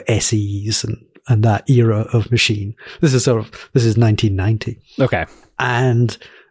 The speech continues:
Speaker 1: it was like the Mac was just so much better than anything else I'd used. I had an Atari S T at this point, and I realized that the,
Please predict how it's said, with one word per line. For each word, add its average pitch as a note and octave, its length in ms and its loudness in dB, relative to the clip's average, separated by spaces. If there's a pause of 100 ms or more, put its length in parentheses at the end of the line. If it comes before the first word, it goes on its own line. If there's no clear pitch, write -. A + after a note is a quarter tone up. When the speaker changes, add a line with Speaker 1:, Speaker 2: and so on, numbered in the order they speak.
(160)
Speaker 1:
it C3 60 4
was B2+ 140 2
like B2 200 2
the B2+ 120 4
Mac C3+ 400 0
was A2+ 160 2
just A2 300 2
so C3+ 220 2
much A#2 300 -2
better A2+ 300 0
than G2+ 320 -4
anything A#2 440 2
else - 220 -4
I'd G#2 180 -2
used. G2+ 320 -6
I A#2 100 0
had A2+ 180 2
an G#2 100 -2
Atari G#2+ 440 0
S G#2 200 -2
T B2 320 2
at - 100 -4
this A#2 160 -2
point, G2 360 -4 (420)
and C3 80 4
I A#2 60 4
realized A2 720 2
that - 200 -10
the, A2 240 -4